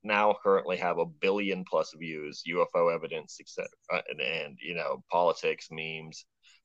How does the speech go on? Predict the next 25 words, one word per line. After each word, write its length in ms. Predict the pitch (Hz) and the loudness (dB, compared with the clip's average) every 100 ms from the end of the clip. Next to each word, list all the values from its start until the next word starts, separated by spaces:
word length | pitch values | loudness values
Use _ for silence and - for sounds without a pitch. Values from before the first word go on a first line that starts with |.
| _ | _
um, 720 | - 90 87 76 71 64 62 - _ | 0 2 2 2 0 -4 -8 -20 _
completely 380 | - 127 135 120 | -4 4 6 6
banned 260 | 107 104 98 | 4 4 4
on 140 | 92 - | 0 0
Facebook, 440 | 92 95 - 98 90 - - _ _ - | 0 0 0 2 2 -2 -20 _ _ -6
completely 460 | 107 - 113 107 | -4 2 2 2
banned, 500 | 98 95 95 90 90 - | 2 4 4 2 0 -2
uh, 540 | 90 90 85 78 71 67 65 - - | 0 2 2 0 -2 -4 -6 -16 -6
you 80 | 113 | -2
know, 200 | 90 87 | 0 0
a 60 | |
shadow 260 | - 101 101 | 0 2 4
banned 300 | 98 95 92 | 4 0 -2
on 160 | 85 82 | -4 -4
Twitter, 340 | - 113 107 98 | 2 2 2 -2
even 280 | 98 113 | 0 0
though 120 | 101 92 | 2 4
I 120 | 95 | 4
almost 260 | 95 87 | 2 0
have 140 | 90 82 | 0 -2
ten 180 | 101 92 | -2 0
thousand 380 | 87 82 82 - | 2 2 0 0
followers 500 | 82 85 85 82 82 | 4 4 4 0 -2
on 140 | 78 82 | -6 -4
Twitter, 420 | 92 85 76 | -6 -4 -6